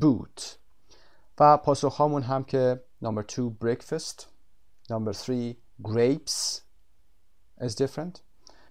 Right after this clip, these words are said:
number four is warm, number five is roast, number six is boiled, and number seven food,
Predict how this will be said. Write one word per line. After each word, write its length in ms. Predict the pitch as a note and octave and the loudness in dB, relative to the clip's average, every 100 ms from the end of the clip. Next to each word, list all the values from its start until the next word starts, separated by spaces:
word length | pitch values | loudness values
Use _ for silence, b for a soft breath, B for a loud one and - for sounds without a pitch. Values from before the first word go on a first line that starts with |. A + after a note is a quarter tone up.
| b - | b -4
number 220 | A#2 G#2+ | -2 0
four 380 | - A#2 A2 G#2+ | 2 2 2 0
is 180 | G2 - | -4 -8
warm, 500 | F#2+ A#2 B2 C3 C#3+ D3+ - - - - - - - - - | -4 2 6 6 2 -4 -16 -20 -20 -20 -20 -20 -20 -20 -6
number 200 | B2 A2+ | -2 -2
five 520 | A2 C3+ C3 B2+ B2 - | 0 2 4 2 0 -6
is 580 | C3 B2+ B2 B2 - - | -2 -2 -2 -4 -8 -6
roast, 720 | A2+ C#3+ D#3 D#3+ - - - - | 2 4 6 4 -4 -12 -16 -12
number 180 | A2+ G#2+ | -8 -6
six 360 | G#2+ - C3+ - | -4 -4 -4 -4
is 320 | B2 A2+ G2+ F#2+ | -4 -4 -6 -8
boiled, 760 | G#2+ C#3 C#3 C#3 C#3+ C#3+ C#3+ C3 - - | 2 4 6 6 4 2 -2 -8 -14 -14
and 340 | - A#2 A#2 A#2+ | -6 -2 -2 -2
number 220 | A2 G#2 | -2 -4
seven 520 | - C3 B2+ A#2+ A2+ | -2 -2 0 -4 -6
food, 480 | - D#3+ E3 D#3+ | -6 -2 0 0